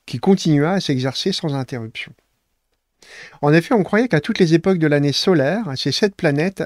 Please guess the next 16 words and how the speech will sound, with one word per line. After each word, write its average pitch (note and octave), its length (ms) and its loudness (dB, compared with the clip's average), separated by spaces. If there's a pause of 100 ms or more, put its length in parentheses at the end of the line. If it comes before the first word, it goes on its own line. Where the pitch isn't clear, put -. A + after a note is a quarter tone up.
gouvernaient E3+ 500 0
les C#3 120 2
mois, B2+ 360 -2
les C#3+ 140 0
jours, C3+ 340 -4
les A#2+ 280 -4
heures D#3 180 -2
de C#3 80 -4
la A#2+ 100 -4
destinée C#3+ 400 -4
humaine, B2 440 -4 (400)
selon F3+ 340 4
des D3 140 4
lois, C3+ 420 2
euh, A#2 140 -4
pseudo-mathématiques. D3+ 1080 -2